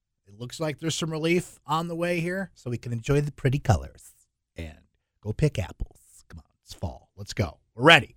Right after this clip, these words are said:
I'm ready. You're ready. We're all ready. Stop raining!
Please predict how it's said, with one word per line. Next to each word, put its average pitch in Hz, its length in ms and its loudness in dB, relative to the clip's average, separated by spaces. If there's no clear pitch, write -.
I'm 180 240 8
ready. 92 300 4
You're 160 220 6
ready. 95 280 2
We're 113 200 -4
all 123 160 4
ready. 85 260 -12
Stop - 580 6
raining! 277 480 10